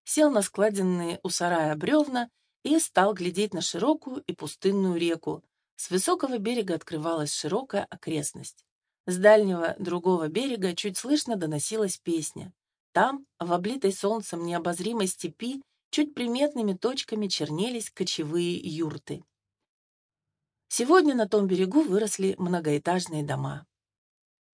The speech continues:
Перед Тобольскими воротами со стороны Иртыша установлен памятный знак в честь основания Второй Омской крепости. Матово-черная колонна, увенчанная двуглавым орлом,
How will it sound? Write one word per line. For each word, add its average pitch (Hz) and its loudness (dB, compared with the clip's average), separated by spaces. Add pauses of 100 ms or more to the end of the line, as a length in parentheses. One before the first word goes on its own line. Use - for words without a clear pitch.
(460)
Перед 247 2
Тобольскими 180 0
воротами 175 -2
со - -8
стороны 196 0
Иртыша 240 -4
установлен 269 -2
памятный 220 2
знак 175 -4
в - -20
честь 190 -2
основания 202 0
Второй 226 -2
Омской 175 -4
крепости. 160 -6 (540)
Матово-черная 165 0
колонна, 226 0 (160)
увенчанная 254 -2
двуглавым 185 0
орлом, 190 0